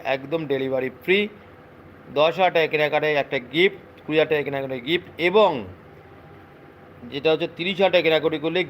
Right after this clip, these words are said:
গিফট প্লাস কিন্তু সারা ভারতবর্ষে ডেলিভারি ফ্রি। তো ফ্রেন্ডস, এটা দীপাবলি পর্যন্ত থাকবে, এই অফারটা চলবে। যারা যারা আজকে থেকে কেনাকাটা করছো আর যারা কেনাকাটি করছো তাদের কিন্তু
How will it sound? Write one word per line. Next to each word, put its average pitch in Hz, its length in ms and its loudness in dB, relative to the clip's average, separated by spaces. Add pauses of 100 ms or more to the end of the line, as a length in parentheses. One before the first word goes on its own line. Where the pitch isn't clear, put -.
গিফট 208 320 0
প্লাস 156 220 4 (120)
কিন্তু 170 160 -4 (160)
সারা 175 240 6 (100)
ভারতবর্ষে 160 480 2
ডেলিভারি 123 380 2
ফ্রি। 170 140 4 (500)
তো 170 120 -4
ফ্রেন্ডস, 214 260 2
এটা 175 160 0
দীপাবলি 170 440 0
পর্যন্ত 170 240 0 (100)
থাকবে, 156 260 0
এই 165 120 4
অফারটা 156 300 2 (140)
চলবে। 165 260 2 (220)
যারা 139 220 2
যারা 156 160 4
আজকে 147 180 -4
থেকে 156 160 0
কেনাকাটা 151 260 0
করছো 160 160 0 (140)
আর 139 80 2 (100)
যারা 143 160 2 (520)
কেনাকাটি 151 340 0
করছো 165 280 -4 (120)
তাদের 135 280 0
কিন্তু 139 160 -8